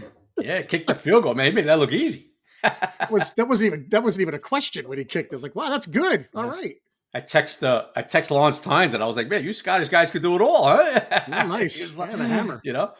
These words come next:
Speaker 2: Yeah.
Speaker 1: Uh, yeah, yeah. So, uh, you know, obviously, when Bullock pulled up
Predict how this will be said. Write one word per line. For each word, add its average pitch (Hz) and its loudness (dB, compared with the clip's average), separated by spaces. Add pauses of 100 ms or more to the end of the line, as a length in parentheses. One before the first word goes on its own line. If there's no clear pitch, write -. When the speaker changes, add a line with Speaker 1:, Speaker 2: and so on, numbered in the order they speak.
(380)
Speaker 2:
Yeah. 143 -4
Speaker 1:
Uh, 147 -2 (140)
yeah, 151 0 (100)
yeah. 143 -2
So, 117 -6
uh, 113 -6
you 120 -14
know, 120 -6
obviously, 120 -4
when 95 -16
Bullock 113 -10
pulled 107 -12
up 104 -10